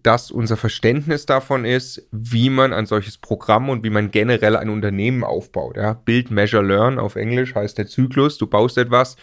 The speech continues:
dann guckst du genau hin, dann versuchst du zu messen, dann versuchst du daraus zu lernen, es umzubauen und startest quasi also wieder von vorne den Zyklus. Und wie messen wir?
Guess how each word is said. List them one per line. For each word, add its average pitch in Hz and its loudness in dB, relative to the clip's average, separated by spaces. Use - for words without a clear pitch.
dann 104 -2
guckst - -2
du 120 2
genau 107 2
hin, 127 0
dann 139 0
versuchst 113 -8
du - -20
zu - -6
messen, 117 2
dann 120 0
versuchst 110 -8
du 117 0
daraus 104 -2
zu 113 -2
lernen, 107 2
es 107 -6
umzubauen 135 0
und 113 -6
startest 107 0
quasi 104 2
also 104 -2
wieder 104 0
von 107 -6
vorne 107 2
den 98 -4
Zyklus. - -8
Und - -6
wie 123 -2
messen 127 2
wir? 180 4